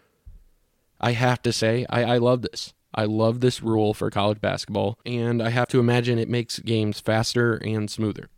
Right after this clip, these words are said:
I, I'm, I'm not saying I want the N B A by any means. Watching teams win by thirty in what would be a le-, what,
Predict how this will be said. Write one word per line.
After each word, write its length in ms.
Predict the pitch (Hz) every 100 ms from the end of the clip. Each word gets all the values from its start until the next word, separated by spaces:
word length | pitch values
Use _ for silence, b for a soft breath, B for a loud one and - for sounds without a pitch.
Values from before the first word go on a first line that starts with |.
| -
I, 180 | 131 131
I'm, 220 | 131 127 -
I'm 180 | 127 131
not 260 | 127 127 -
saying 440 | 120 107 117 131 _ -
I 120 | 110
want 300 | 107 110 107
the 100 | 107
N 140 | 107
B 120 | 107 107
A 120 | 107
by 300 | 104 104 101 -
any 320 | 120 117 104
means. 380 | 98 80 - - B B B
Watching 280 | 120 127 139
teams 300 | 139 139 107
win 180 | 117 117
by 160 | 110
thirty 460 | 107 104 107 127 135 b b
in 180 | 117 107
what 180 | 120 117
would 200 | 120 120
be 180 | 120
a 80 | 120
le-, 280 | 104 104 113
what, 220 | - -